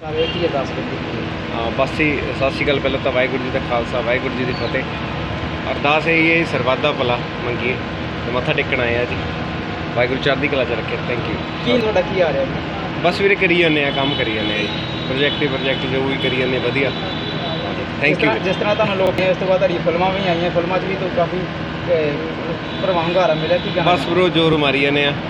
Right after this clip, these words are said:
Speaker 2: ਬਾਕੀ ਵਾਹਿਗੁਰੂ ਦੀ ਕਿਰਪਾ ਚਾਹੀਦੀ, ਸਭ ਕੁਛ ਘੈਂਟ ਹੋ ਜਾਣਾ।
Speaker 1: ਹੁਣ ਧਾਰਮਿਕ ਗੀਤ ਕੋਈ ਜਾਂ ਕੋਈ ਹੋਰ?
Speaker 2: ਵੀਰੇ, ਕੀਤਾ ਆ, ਬਾਕੀ ਪਰਮਾਤਮਾ ਨੇ ਜਦੋਂ ਚਾਹਣਾ, ਸਾਰਾ ਕੁਛ ਹੋ ਜਾਣਾ, ਹਨਾ? ਠੀਕ ਹੈ ਵੀਰੇ।
Speaker 1: ਸਰੋਤੇ-, ਸਰੋਤਿਆਂ ਨੂੰ ਕੀ ਮੈਸੇਜ ਦੇਣਾ ਚਾਹੁੰਦੇ ਹੋ?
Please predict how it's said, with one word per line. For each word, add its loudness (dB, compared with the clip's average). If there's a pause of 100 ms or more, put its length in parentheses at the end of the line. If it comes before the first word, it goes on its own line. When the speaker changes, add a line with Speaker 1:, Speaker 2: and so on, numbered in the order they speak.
(200)
Speaker 2:
ਬਾਕੀ 2
ਵਾਹਿਗੁਰੂ 2
ਦੀ 0
ਕਿਰਪਾ 0
ਚਾਹੀਦੀ, 0
ਸਭ -2
ਕੁਛ 2 (120)
ਘੈਂਟ 2
ਹੋ 2
ਜਾਣਾ। 0 (320)
Speaker 1:
ਹੁਣ -2
ਧਾਰਮਿਕ 4
ਗੀਤ 0
ਕੋਈ 2
ਜਾਂ 0
ਕੋਈ 0
ਹੋਰ? 0
Speaker 2:
ਵੀਰੇ, 4
ਕੀਤਾ 2
ਆ, 6 (320)
ਬਾਕੀ 2
ਪਰਮਾਤਮਾ 2
ਨੇ 2
ਜਦੋਂ 2
ਚਾਹਣਾ, 2
ਸਾਰਾ 2
ਕੁਛ 2
ਹੋ 2
ਜਾਣਾ, -2
ਹਨਾ? 2 (480)
ਠੀਕ 6
ਹੈ 6
ਵੀਰੇ। 4
Speaker 1:
ਸਰੋਤੇ-, -4
ਸਰੋਤਿਆਂ 4
ਨੂੰ 0
ਕੀ 0
ਮੈਸੇਜ 0
ਦੇਣਾ -2
ਚਾਹੁੰਦੇ -4
ਹੋ? -4